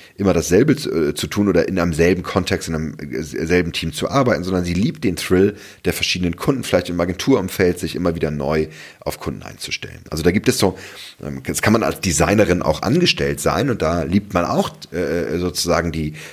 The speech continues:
das neue Feld neuer Kunden, aber man schätzt schon, dass man, ähm, ein festes Team hat, auch eine, vielleicht eine Marke hat. Es gibt ja auch Agenturen, die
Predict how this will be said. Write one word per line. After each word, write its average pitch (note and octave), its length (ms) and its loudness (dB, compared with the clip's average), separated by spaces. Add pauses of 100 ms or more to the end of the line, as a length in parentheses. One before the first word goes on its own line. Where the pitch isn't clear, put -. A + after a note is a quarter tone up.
das E2 160 -4
neue E2+ 200 6
Feld E2+ 440 2
neuer D#2+ 220 0
Kunden, G#2 560 0
aber C3+ 400 -2 (320)
man G#2+ 300 0 (240)
schätzt - 460 0
schon, B2+ 280 4
dass A2+ 160 0
man, F#2 300 0 (300)
ähm, E2+ 460 2
ein D2+ 100 -2
festes - 360 -4
Team F3 260 0
hat, C3 240 0
auch - 120 -6
eine, D#2 300 0
vielleicht - 280 -8
eine F2 100 -2
Marke D3+ 380 -2
hat. G#2+ 100 2
Es - 100 -6
gibt E2 160 -4
ja E2 80 4
auch - 80 -2
Agenturen, D#2+ 520 2
die D2+ 200 -2